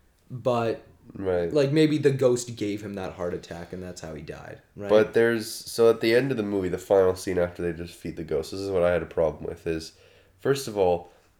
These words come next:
Speaker 2: each character has a moment with Harold Ramis, the mom,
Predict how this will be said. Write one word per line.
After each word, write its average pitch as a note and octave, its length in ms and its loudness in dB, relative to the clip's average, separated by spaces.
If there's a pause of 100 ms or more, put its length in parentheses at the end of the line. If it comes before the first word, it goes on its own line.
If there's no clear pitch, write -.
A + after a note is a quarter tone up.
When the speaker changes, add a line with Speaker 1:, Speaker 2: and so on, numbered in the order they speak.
(600)
Speaker 2:
each D3 300 -2
character B2 400 4
has G2 240 4
a F#2 60 2
moment F2 440 0
with F#2+ 160 -6
Harold G2 260 4
Ramis, G2 500 -2
the E2+ 80 -6
mom, F2+ 520 2